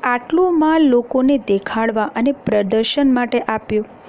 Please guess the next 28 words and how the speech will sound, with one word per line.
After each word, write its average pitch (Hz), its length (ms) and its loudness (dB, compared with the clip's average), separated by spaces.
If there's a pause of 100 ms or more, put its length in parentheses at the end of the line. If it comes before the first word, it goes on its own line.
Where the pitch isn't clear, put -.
(280)
અને 233 240 0
જેઓએ 202 480 2
ઓછું 190 400 0
આપ્યું 302 360 0
હતું 311 220 0
તેમના 185 400 -2
વિશે 220 340 -2
એમ 339 220 2
કહેવા 311 320 0
લાગ્યા 262 380 0 (320)
કે - 180 -2
તે 269 260 -2
પોતાને 220 500 -2
ખૈરાત 247 600 -2
કરનાર 202 400 -2 (100)
લોકોમાં 208 580 0 (440)
ગણાવવા 220 600 0
અથવા 254 340 -4
લોકો 254 400 0
તેમને 302 340 2 (100)
યાદ 240 400 0
રાખે 196 440 -4 (440)
અને 214 180 0
સદકાતમાંથી 285 1120 0
લોકો 220 480 0
કાંઈ 208 340 -2 (440)
ને 302 140 0
કાંઈ 277 280 0